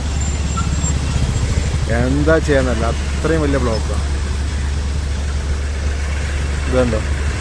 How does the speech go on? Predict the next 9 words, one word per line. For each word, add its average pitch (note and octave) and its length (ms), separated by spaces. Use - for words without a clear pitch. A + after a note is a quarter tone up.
ഇതാണ് B2 280
ഇപ്പോഴത്തെ C3+ 300
അവസ്ഥ B2 400
ട്ടോ. B2 100
ഇതുണ്ട് D#3 280
നിങ്ങൾ, D3 160
അല്ലെങ്കിൽ D#3 360
ഇവിടെ G3 200
ബ്ലോക്കാണ്. C#3+ 520